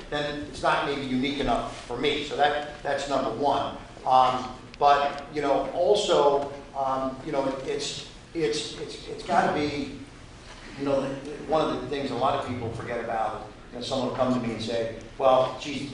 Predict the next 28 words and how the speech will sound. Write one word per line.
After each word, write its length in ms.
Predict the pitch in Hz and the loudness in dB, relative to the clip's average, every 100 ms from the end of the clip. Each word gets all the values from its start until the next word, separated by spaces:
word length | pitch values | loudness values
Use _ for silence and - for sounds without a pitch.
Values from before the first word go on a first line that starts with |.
| - | -8
we 80 | 139 | -4
can 140 | 139 | -2
make 160 | 127 127 | 0 2
a 40 | |
lot 180 | 127 135 | 4 6
of 80 | 123 | 6
money. 200 | 120 117 | 4 2
I 100 | 120 | 2
got 160 | 139 - | 2 2
something 280 | 131 123 - | 0 -2 -4
that 120 | - | 2
costs, 400 | 123 113 - - - - | 4 4 0 -8 -14 -8
you 60 | 127 | -6
know, 160 | 117 117 | -4 0
eight 140 | 160 | 2
or 60 | 151 | 4
nine 220 | 139 131 | 4 6
dollars 340 | 131 135 127 - | 8 6 4 0
to 120 | 117 | 0
make 280 | 175 180 170 | 2 4 2
it. 180 | 170 - | 0 -2
We 80 | |
can 140 | - 110 | -6 -2
sell 340 | 160 143 - | 4 4 4
it 80 | - | 0
for 120 | - | -2
twenty 220 | 135 120 | 0 2
dollars. 640 | 131 170 165 170 - - | 10 12 12 10 4 -2